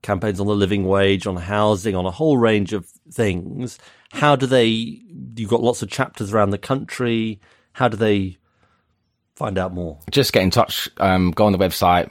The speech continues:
Speaker 2: uh, email, call, um, Citizens. Yeah, I mean, particularly, uh, yeah, if you wanna make change, if you care about those campaigns,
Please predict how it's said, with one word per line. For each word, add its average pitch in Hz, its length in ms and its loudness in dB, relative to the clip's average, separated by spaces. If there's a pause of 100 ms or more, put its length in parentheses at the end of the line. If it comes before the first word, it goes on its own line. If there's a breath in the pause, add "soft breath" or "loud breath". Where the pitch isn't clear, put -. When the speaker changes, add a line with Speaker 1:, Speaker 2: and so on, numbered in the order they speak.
(120)
Speaker 2:
uh, 87 300 -2
email, 87 420 0
call, 87 520 2 (460 loud breath)
um, 85 340 0
Citizens. 82 500 -2
Yeah, 90 180 2
I 80 40 2
mean, 90 160 2
particularly, 87 720 0 (400 loud breath)
uh, 87 220 0
yeah, 98 140 4
if - 160 -2
you 104 100 4
wanna 95 180 4
make 92 180 2
change, 98 240 2
if - 100 -10
you 90 60 -2
care 95 180 0
about 87 200 0
those 87 180 -2
campaigns, 95 840 0